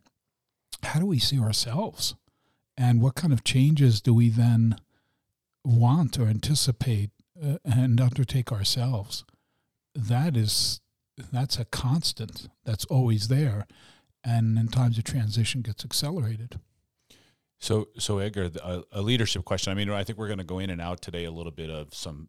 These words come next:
Speaker 2: you know, we rooted ourselves in personal, um, Jim's, you know, wonderful
Speaker 1: And we've talked
Speaker 2: announcement.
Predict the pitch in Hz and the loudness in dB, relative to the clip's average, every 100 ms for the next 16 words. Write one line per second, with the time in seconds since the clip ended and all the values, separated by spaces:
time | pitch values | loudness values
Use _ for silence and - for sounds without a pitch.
0 | _ 80 73 71 71 92 92 85 80 76 | _ -16 -14 -14 -12 -10 -8 -6 -6 -6
1 | 90 82 76 76 - 92 - 87 78 76 | -6 -6 -8 -12 -8 -6 -6 -6 -8 -8
2 | 76 _ _ _ 73 73 71 90 87 82 | -12 _ _ _ -14 -12 -8 -6 -6 -6
3 | 69 _ - 78 73 80 82 - 139 139 | -12 _ -16 -12 -8 -8 -8 -4 -2 0
4 | 139 - 151 127 | 0 2 0 0